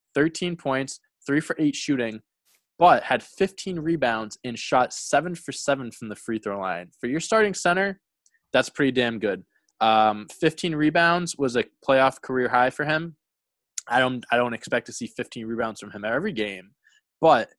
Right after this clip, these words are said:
that is great to see, especially since you don't have guys like Enes Kanter coming off the bench who usually do, um, get a bulk of the rebounds.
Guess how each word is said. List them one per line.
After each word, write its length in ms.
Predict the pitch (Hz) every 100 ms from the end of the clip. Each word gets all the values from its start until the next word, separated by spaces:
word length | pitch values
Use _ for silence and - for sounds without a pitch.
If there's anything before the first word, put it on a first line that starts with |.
| _ _ -
that 260 | 127 127 127
is 240 | 120 110
great 280 | 120 123 120
to 80 | 117
see, 280 | - 120
especially 640 | 117 110 - 120 - 117 117
since 320 | - 113 -
you 80 | 113
don't 200 | 110 95
have 240 | 117 107
guys 280 | 110 107 98
like 120 | 104
Enes 260 | 113 107 -
Kanter 340 | - 107 110
coming 240 | - 117 113
off 160 | 113
the 60 | 117
bench 300 | 113 113 -
who 60 | 101
usually 340 | 104 101 104
do, 400 | 95 104 113 120 _ _ _ -
um, 360 | 101 101 98 104
get 140 | 113
a 100 | 107 -
bulk 380 | 107 107 107 - _
of 120 | 107 95
the 100 | 92
rebounds. 760 | 104 104 117 123 139 - -